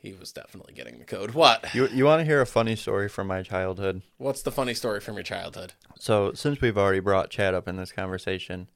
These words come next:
Speaker 1: Yeah, oh God.
Speaker 2: When we were
Speaker 1: There's
Speaker 2: growing up,
Speaker 1: so many good stories.
Speaker 2: and I was teaching him how to play guitar.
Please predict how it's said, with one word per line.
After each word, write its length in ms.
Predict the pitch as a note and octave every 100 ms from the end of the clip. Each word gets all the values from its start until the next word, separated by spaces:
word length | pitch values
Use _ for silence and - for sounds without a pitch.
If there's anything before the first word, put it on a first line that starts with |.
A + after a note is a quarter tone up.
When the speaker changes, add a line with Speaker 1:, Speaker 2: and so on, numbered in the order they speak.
| _
Speaker 1:
Yeah, 460 | A2 G#2+ F#2+ G2+ G2+ A2
oh 260 | G2+ F2+
God. 420 | - F2 F2 F2+ - _ _ _ - - - _ _ _ - _
Speaker 2:
When 320 | - A#2 C3
we 280 | B2+ C#3 E3
were 400 | E3+ D3 C3+ A2+
Speaker 1:
There's 100 | G2
Speaker 2:
growing 320 | G#2 A2 G#2 G2
up, 180 | F#2 F#2
Speaker 1:
so 140 | G2
many 260 | F2+ - -
good 220 | C2 -
stories. 540 | - E2+ F#2 F2 - -
Speaker 2:
and 160 | A2
I 80 | G#2
was 180 | G2+ G2
teaching 300 | - G#2+ G2+
him 120 | G2
how 100 | G2
to 80 | F#2
play 220 | - F#2+
guitar. 440 | F2+ - E2 -